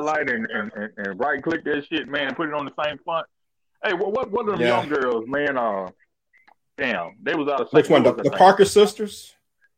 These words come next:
Speaker 2: Uh,
Speaker 3: The Parker
Speaker 2: the one used to
Speaker 3: sisters?
Speaker 2: kinda, yeah, I think they used to halfway listen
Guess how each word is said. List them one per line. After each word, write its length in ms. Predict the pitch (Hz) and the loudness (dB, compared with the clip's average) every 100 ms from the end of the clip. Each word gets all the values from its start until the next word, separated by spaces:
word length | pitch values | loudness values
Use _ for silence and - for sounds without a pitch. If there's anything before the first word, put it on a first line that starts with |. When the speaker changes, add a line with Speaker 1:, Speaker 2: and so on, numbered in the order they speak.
| _ _ _ _ _ _ _ _ _ 143 | _ _ _ _ _ _ _ _ _ -8
Speaker 2:
Uh, 280 | 151 143 131 | -4 0 2
Speaker 3:
The 60 | 131 | 4
Parker 240 | 160 - | 4 4
Speaker 2:
the 40 | - | 4
one 100 | 190 | 4
used 160 | 185 | 4
to 60 | 160 | 0
Speaker 3:
sisters? 120 | 170 | -4
Speaker 2:
kinda, 220 | 175 143 - _ - | -2 -4 -8 _ -8
yeah, 200 | 156 143 | -4 -2
I 60 | 175 | -4
think 180 | 170 | -4
they 60 | 151 | -4
used 120 | 151 | -4
to 60 | 143 | -4
halfway 360 | 156 139 147 143 | -4 -2 -4 -4
listen 200 | 165 | -4